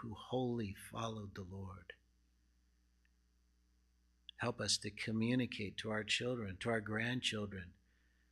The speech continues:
the amazing things you've done in our lives, the preciousness of Scripture, and a love for the Word of God.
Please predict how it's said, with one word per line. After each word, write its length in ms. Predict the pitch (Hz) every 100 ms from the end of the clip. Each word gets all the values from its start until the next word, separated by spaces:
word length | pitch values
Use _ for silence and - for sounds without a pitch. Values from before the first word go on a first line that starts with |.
| _ _ _ _ _ _ _ _ _ _
the 100 | 110
amazing 500 | 104 107 123 135 120
things 360 | 120 110 107 101
you've 200 | 98 -
done 200 | 104 110
in 140 | 107
our 160 | 101 98
lives, 640 | 87 90 92 - - - - _ _ _ _ _ _ _ _ _ _ _ _ _ _ _ _ _ - - _
the 80 | 107 101
preciousness 760 | - - 117 - - - 92 -
of 100 | 90
Scripture, 600 | - - 98 101 90 85 - _ _ _ _ _ _ _ _ _ _ _ _ _ _ _ _ - -
and 100 | 101
a 40 | 95
love 420 | 95 110 101 95
for 120 | - 98
the 100 | 92
Word 220 | 95 92
of 120 | -
God. 120 | 90